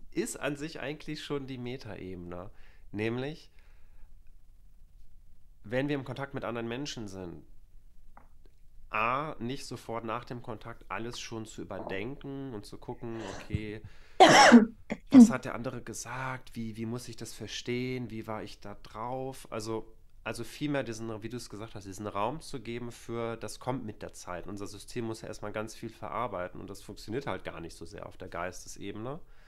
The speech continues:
Speaker 1: sondern eigentlich so im ganzen Körper, in der Seele, wie man das auch immer nennen möchte. Und nach und nach dröppelt es dann auch in den Verstand rein und dann kommen auf einmal auch vielleicht erhellende Gedanken.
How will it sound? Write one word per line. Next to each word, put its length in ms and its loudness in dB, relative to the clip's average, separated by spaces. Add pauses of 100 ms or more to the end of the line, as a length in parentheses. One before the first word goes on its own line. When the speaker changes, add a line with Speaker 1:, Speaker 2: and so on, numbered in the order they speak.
(320)
Speaker 1:
sondern 440 0
eigentlich 320 -2
so 160 -4
im 120 -4
ganzen 460 -6
Körper, 580 -6 (160)
in 160 -10
der 140 -8
Seele, 680 -6
wie 120 -8
man 180 -4
das 140 -10
auch 120 -12
immer 200 -8
nennen 300 -8
möchte. 400 -10
Und 240 -4 (400)
nach 260 4
und 100 0
nach 220 0
dröppelt 460 -4
es 180 -6
dann 160 -2
auch 200 -2
in 120 -6
den 140 -4
Verstand 560 -2
rein 280 0
und 120 -6
dann 140 -6
kommen 220 -4
auf 180 -4
einmal 320 -4
auch 260 -4
vielleicht 320 -4
erhellende 400 -2
Gedanken. 540 -4